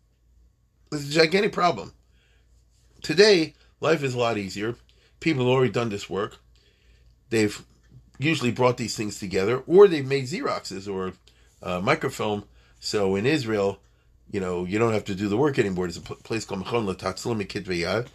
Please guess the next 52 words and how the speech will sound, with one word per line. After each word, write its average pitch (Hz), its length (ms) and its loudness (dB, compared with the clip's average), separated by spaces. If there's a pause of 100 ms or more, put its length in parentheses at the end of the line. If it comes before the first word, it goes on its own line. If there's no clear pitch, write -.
(300)
in - 80 -10
the - 60 -6
Hebrew 104 200 -4
University 92 580 -4 (240)
where 92 140 -4
they 87 140 -2
photoed 101 480 2
all 98 200 2
the, 90 260 -2
uh, 87 40 -4
rare 95 300 2
manuscripts 90 580 -8
and 90 100 -12
things 95 200 -10
like 92 160 -8
that. 110 240 -6 (640)
And 110 100 -10
so 123 80 -2
you 117 80 2
can 110 80 -2
go 117 140 2
see 113 200 0
it 107 120 -4 (600)
that 117 240 2
way. 92 120 2
Probably 117 280 0
it's 98 100 -6
online 98 420 -2
for 85 140 -8
all 85 100 -6
I 82 100 -8
know. 82 160 -12 (540)
That 349 160 10
wasn't 381 280 10
the 156 40 0
way 156 100 2
it 139 100 -2
was 233 240 0
in 117 60 -8
eighteen 107 320 -6
eighties, 113 400 -2
eighteen 101 300 -8
nineties. 123 480 -4 (640)
They 160 80 2
had 170 140 2
to 143 60 -6
physically 170 360 0
travel 156 520 -2 (380)
far 143 220 2
away, 175 240 6
and 110 80 -2
he 160 360 -2